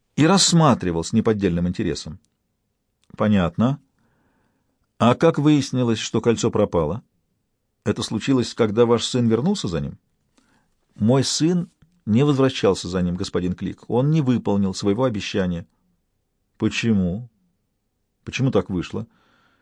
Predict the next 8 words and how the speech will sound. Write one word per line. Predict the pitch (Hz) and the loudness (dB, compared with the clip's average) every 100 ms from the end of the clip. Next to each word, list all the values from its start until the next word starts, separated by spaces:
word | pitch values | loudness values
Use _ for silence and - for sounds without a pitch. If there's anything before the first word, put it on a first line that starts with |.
| _ _ _ _ _ | _ _ _ _ _
Вы | 165 107 | -2 0
же | 226 | 2
не | 233 | 2
хотите | 220 190 165 | 0 -2 -4
сказать, | 160 113 104 139 | -2 0 0 -2
что | - | -2
ваш | 98 113 | -2 -2
сын... | - 101 123 | -4 -6 -6